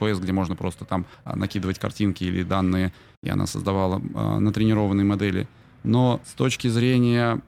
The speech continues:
а, разработчика я заметил одну очень важную возможность, про которую они сказали, но, видимо, будет дополнительный анонс чуть позже. Это, а, возможность персонализации модели на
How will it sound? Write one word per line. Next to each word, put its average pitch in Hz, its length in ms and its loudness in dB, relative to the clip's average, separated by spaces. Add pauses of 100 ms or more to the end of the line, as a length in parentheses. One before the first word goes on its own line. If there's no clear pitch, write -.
(120)
а, 104 400 0
разработчика 123 540 0
я 113 140 2
заметил 127 340 0
одну 120 180 4
очень 147 240 2
важную 110 360 2
возможность, 156 400 0
про 107 100 -8
которую 123 260 0
они 113 120 2
сказали, 160 480 0
но, 131 280 2
видимо, 123 280 0
будет 123 180 0
дополнительный 117 520 0
анонс 117 200 2
чуть - 160 -6
позже. 147 420 0 (360)
Это, 123 600 0 (380)
а, 104 140 -2
возможность 131 420 2
персонализации 131 720 2
модели 127 720 2
на 123 600 2